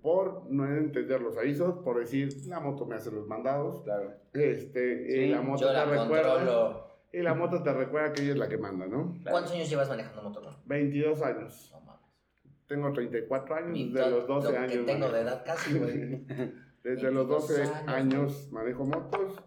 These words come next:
Speaker 1: toda mi familia es motociclista, mi
Speaker 2: O sea,
Speaker 1: mamá,
Speaker 2: ya
Speaker 1: mi
Speaker 2: traes
Speaker 1: hermana,
Speaker 2: escuela de, de
Speaker 1: todos.
Speaker 2: los papás.
Speaker 1: Sí.
Speaker 3: Como consejo a los escuchas, eh, aparte del tercer aviso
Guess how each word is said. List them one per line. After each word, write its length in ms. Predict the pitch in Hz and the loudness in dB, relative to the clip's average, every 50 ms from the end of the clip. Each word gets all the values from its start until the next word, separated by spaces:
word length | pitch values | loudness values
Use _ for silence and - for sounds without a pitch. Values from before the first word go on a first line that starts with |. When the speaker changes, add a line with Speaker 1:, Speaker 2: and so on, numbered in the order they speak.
| - _ _ _ _ - _ - | -20 _ _ _ _ -20 _ -4
Speaker 1:
toda 160 | - 143 143 | -2 0 0
mi 120 | 127 113 107 | 0 0 0
familia 360 | 120 117 117 135 131 131 131 | 0 0 0 0 0 0 0
es 60 | 131 | 0
motociclista, 960 | 127 120 120 - 110 110 - 123 139 151 151 - 165 160 165 165 165 - - - - _ _ - | 0 -2 -4 -6 -8 -10 -8 -6 -6 -6 -4 -2 -2 -2 -2 -2 -6 -10 -14 -20 -20 _ _ -6
mi 100 | - 175 | -2 0
Speaker 2:
O 20 | |
sea, 80 | 170 147 | 0 2
Speaker 1:
mamá, 160 | 131 147 147 147 | 4 4 6 6
Speaker 2:
ya 80 | 147 | 6
Speaker 1:
mi 40 | - | 6
Speaker 2:
traes 220 | 151 147 143 139 131 | 6 4 4 4 2
Speaker 1:
hermana, 140 | 135 123 135 | 2 0 2
Speaker 2:
escuela 280 | 139 147 147 139 131 120 | 2 4 4 4 4 4
de, 60 | 110 | 2
de 160 | 104 127 143 151 | 2 2 2 4
Speaker 1:
todos. 160 | 156 131 117 | 4 2 2
Speaker 2:
los 100 | 107 104 | 2 0
papás. 440 | - 107 101 - - 110 107 - - - | -2 -2 -2 0 0 0 0 0 -4 -12
Speaker 1:
Sí. 180 | 117 117 120 - - | -14 -14 -14 -14 -8
Speaker 3:
Como 1040 | - 139 147 147 156 151 147 147 143 143 143 143 143 139 139 139 139 139 - - - - - - - - - _ _ _ _ _ _ _ _ _ _ _ _ _ _ _ - | -4 -2 0 0 2 2 2 4 4 4 4 4 6 4 4 4 2 0 -2 -4 -8 -12 -14 -18 -20 -20 -20 _ _ _ _ _ _ _ _ _ _ _ _ _ _ _ -6
consejo 720 | - 139 143 143 139 180 175 170 - 151 143 139 - 117 | -2 0 0 2 2 2 2 2 2 0 -4 -4 -6 -6
a 640 | 113 123 123 123 123 120 120 120 120 120 117 120 - - | -4 -2 0 0 0 0 -2 -2 -4 -4 -4 -6 -10 -8
los 540 | 120 123 123 120 120 117 - - - - - | -2 -2 0 0 -2 -4 -8 -14 -16 -14 -12
escuchas, 760 | 120 113 - - 147 147 139 - 131 135 143 - - - - - _ _ _ _ _ _ _ _ - - | -12 -10 -6 -2 -2 -2 0 0 -2 -2 -2 -4 -8 -14 -18 -20 _ _ _ _ _ _ _ _ -14 -8
eh, 680 | 117 117 117 117 117 117 117 117 117 113 113 117 - - | -6 -6 -4 -4 -4 -4 -4 -4 -4 -4 -4 -4 -4 -4
aparte 440 | - 117 - - 143 139 139 - 147 | -6 -6 -2 -2 -2 -2 -2 -4 -4
del 220 | 139 135 117 - | -2 -2 -4 -4
tercer 300 | - - - - - 139 | -6 -8 -8 -4 -2 0
aviso 500 | 135 131 127 123 - 117 107 101 - - | 0 0 -2 -4 -10 -10 -12 -12 -14 -18